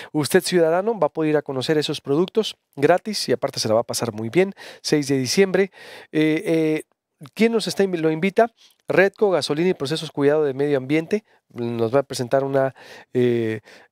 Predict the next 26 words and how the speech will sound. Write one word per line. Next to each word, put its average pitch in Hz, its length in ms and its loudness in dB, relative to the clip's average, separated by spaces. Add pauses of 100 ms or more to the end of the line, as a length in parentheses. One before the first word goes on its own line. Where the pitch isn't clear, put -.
(100)
mm, 123 140 -10
producción 143 500 0
interesante, 147 540 0
un 143 60 -4
método 143 320 0
que 120 120 -8
tiene 139 240 0
por 123 120 -2
ahí 131 140 0
de 135 140 0
cuidado 131 260 0
al 135 80 -2
medio 135 200 -2
ambiente. 160 380 0
Astrolub, 135 600 0
único 151 320 -2
aceite 143 260 -2
que 131 140 -4
cuida 147 180 2
al 131 100 0
carro 143 240 -2
y 131 60 0
ambiente. 160 540 0 (340)
Ecolet, 151 540 2
luces 180 360 0
ahorradoras. 143 720 0